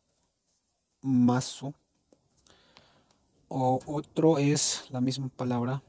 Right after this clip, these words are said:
masu u kucha. Es una combinación de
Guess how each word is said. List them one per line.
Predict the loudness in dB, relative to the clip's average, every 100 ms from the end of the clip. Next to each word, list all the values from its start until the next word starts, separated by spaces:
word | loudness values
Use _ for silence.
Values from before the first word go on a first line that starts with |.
| _ _ _ -12
masu | -8 -4 -6 -8 -8 -10 -10 _ _ _ _ _ _ _ _ _ _ _ _ _
u | -8 -6 -8 _
kucha. | -10 -10 -10 -10 -10 -12 _ _ _ _ _ _ _ _ _ -14
Es | -12 -12
una | -14
combinación | -12 -12 -10 -12 -14 -16
de | -18 -20